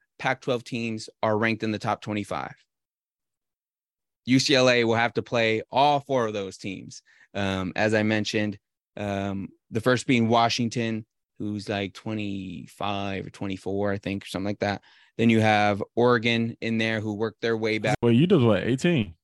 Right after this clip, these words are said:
Speaker 1: Oh, are they eighteen? Oh, see, they, yeah,
Speaker 2: No?
Speaker 1: they beat, they beat Michigan State, who was number eleven. So they might have jumped up that high. Is, do you have it open there?
Speaker 2: I'm just looking at the schedule. Let's see.
Speaker 1: Oh, okay.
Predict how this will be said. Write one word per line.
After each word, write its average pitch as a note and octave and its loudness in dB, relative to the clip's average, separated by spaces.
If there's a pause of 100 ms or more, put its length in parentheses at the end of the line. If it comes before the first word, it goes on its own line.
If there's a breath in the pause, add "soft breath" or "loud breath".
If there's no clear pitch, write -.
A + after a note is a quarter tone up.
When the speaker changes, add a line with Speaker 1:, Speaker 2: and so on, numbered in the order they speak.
(300)
Speaker 1:
Oh, A2+ 2
are A2 2
they A2+ 2
eighteen? A#2+ -2 (140)
Oh, G2 -12
see, G2 -8
they, G2 -6 (120)
yeah, G#2+ -2
Speaker 2:
No? F#2+ 2
Speaker 1:
they A2+ 4
beat, A#2 2 (800)
they A#2+ 0
beat B2+ -2
Michigan A#2 -2
State, A2+ -4
who G#2 -8
was G2+ -4
number G#2 -2
eleven. G2+ -2
So A#2 -2
they C#3 4
might D3 2
have G#2 -4
jumped G2 -6
up F#2 -8
that F#2+ -4
high. G2 -6
Is, G#2+ -4
do B2 -2
you C3 6
have B2+ 2
it A#2 2
open A#2+ 0
there? C3 -4 (160)
Speaker 2:
I'm D3 0
just B2 0
looking A#2 0
at A2 -2
the G2+ -4
schedule. G2+ -4
Let's G#2+ -4
see. G2+ -2
Speaker 1:
Oh, A2 2
okay. F#2+ -2